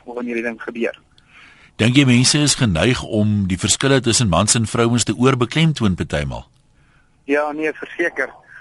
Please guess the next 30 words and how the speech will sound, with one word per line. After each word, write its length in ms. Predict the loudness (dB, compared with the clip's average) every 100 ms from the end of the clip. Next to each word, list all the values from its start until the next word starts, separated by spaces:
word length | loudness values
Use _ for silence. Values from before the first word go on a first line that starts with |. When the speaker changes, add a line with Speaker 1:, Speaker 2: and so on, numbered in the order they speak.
| _
Speaker 1:
As 200 | -6 -4
jy, 140 | -4 -2
jy 140 | -4 -4
sal 120 | -4
nooit 240 | -4 -4 -4
weet 260 | -4 -2 -4
wat 160 | -6
in 100 | -6
'n 40 | -6
vrou 280 | -4 -4 -4
steek, 340 | _ -6 -4
jy 80 | -6
weet, 200 | -6 -4
tot 200 | -8 -4
en 100 | -4
met 160 | -4 -6
soos, 140 | -14 -12
soos 160 | -12 -8
die 120 | -6
vorige 320 | -4 -4 -6
inbeller 400 | -8 -2 -2 -4
gesê 340 | -10 -10 -6 -6
het, 80 | -6 -20 -20 -20 _
tot 140 | -4
wanneer 280 | -2 -2 -2
jy 80 | 0
haar 140 | -2 -4
gedruk 340 | -6 -6 -6
het 140 | -6
op, 120 | -8